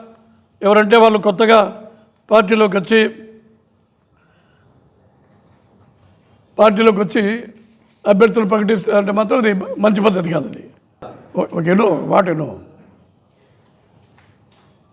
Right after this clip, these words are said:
లోకేష్ గారి టికెట్ అయినా, అచ్చెన్నాయుడు గారి టికెట్ అయినా కూడా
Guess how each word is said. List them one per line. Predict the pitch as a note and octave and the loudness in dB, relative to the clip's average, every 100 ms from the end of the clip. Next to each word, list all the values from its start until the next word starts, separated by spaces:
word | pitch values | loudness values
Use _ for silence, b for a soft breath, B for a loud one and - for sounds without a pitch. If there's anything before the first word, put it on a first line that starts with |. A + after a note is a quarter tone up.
| C6+ _ _ _ _ _ _ _ _ _ _ _ _ _ _ _ _ _ _ - - - - - D#3+ | _ _ _ _ _ _ _ _ _ _ _ _ _ _ _ _ _ _ _ -20 -20 -20 -12 -4 2
లోకేష్ | G3+ A#3 G#3+ A3+ A3+ F3+ | 4 4 6 4 4 2
గారి | G#3+ G#3 F#3 | 4 4 0
టికెట్ | G3 F#3 F#3+ G3+ | -4 -4 -2 0
అయినా, | F#3+ G3+ G#3+ D#3+ - - _ _ _ _ _ _ _ _ _ _ _ - | 4 4 4 0 -8 -20 _ _ _ _ _ _ _ _ _ _ _ -16
అచ్చెన్నాయుడు | E3 - A#3 A3+ A#3 | -6 0 4 4 4
గారి | A3 A3 F#3 | 4 2 2
టికెట్ | - A3 A3 | -2 2 4
అయినా | G#3+ G#3 | 4 4
కూడా | G3 G#3+ | 4 4